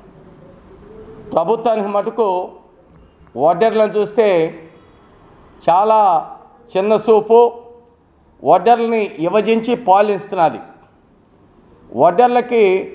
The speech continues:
మరి ఆనాడు ప్రతిపక్ష నాయకుడిగా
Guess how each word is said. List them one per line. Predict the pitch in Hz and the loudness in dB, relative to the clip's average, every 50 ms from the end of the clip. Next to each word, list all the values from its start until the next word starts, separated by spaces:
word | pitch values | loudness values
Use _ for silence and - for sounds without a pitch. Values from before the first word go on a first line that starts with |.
| - - - - - _ _ _ _ _ _ _ - - - - - - - - - - - - 170 | -20 -20 -20 -20 -20 _ _ _ _ _ _ _ -20 -20 -20 -20 -20 -20 -20 -20 -20 -18 -4 -2 0
మరి | 196 208 208 202 180 185 | 2 2 4 4 2 2
ఆనాడు | 202 208 220 226 233 233 233 233 214 - - - - - - | 2 2 2 2 2 4 4 2 2 0 -4 -10 -10 -6 -2
ప్రతిపక్ష | 165 185 - 240 202 220 214 220 220 208 196 | -2 0 0 0 0 0 -2 0 0 2 4
నాయకుడిగా | 196 196 190 196 185 190 180 208 | 4 2 2 0 -2 0 2 4